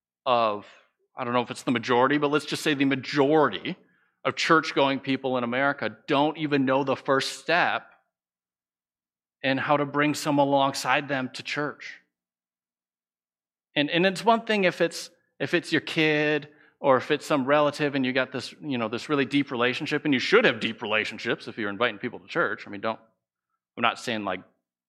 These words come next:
go knock around at strangers and be like, "Come to church." That sounds off-putting. But, but what does it look like that,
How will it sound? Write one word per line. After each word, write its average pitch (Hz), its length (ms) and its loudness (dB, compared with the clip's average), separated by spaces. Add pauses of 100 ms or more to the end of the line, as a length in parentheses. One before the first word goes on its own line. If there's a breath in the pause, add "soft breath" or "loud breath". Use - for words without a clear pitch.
go 107 120 0
knock 104 280 2
around 101 220 -2
at - 60 -10
strangers 110 560 -6
and 92 100 -18
be - 60 -16
like, - 100 -20
"Come 170 140 0
to 143 60 -2
church." 151 260 -4 (1200)
That 95 160 -10
sounds 123 280 -2
off-putting. 95 460 -6 (2000)
But, 143 320 6 (920)
but 160 100 0
what 185 120 6
does 202 140 4
it 156 120 4
look 175 320 2
like 127 480 -2
that, 131 440 -4